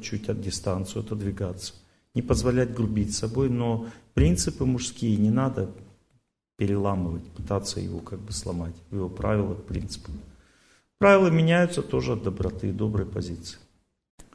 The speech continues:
Какие у вас вопросы вот именно по тому, что я сказал последнее, вот по этой теме у вас есть? Это самое главное. Если вы будете культивировать вот эту позицию,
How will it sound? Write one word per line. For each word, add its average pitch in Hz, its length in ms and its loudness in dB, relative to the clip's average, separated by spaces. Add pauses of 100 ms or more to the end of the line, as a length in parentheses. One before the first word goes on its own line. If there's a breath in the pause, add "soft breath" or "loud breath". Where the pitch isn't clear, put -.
(600 soft breath)
Какие 175 300 4
у - 20 4
вас 151 240 4
вопросы 143 480 2
вот 123 220 -2
именно 123 420 4
по 117 160 -4
тому, 117 320 0
что - 220 -4
я 107 80 2
сказал 104 400 -2
последнее, 104 640 0
вот 104 240 -4
по 101 80 -2
этой 95 240 -4
теме 95 340 -4
у 92 60 -6
вас 95 240 -8
есть? - 320 -4 (440)
Это 160 220 -2
самое 131 380 2
главное. 110 440 2 (280)
Если - 220 -4
вы 117 100 2
будете 120 300 -2
культивировать 131 680 -2
вот 107 80 -2
эту 104 160 -4
позицию, 104 640 -2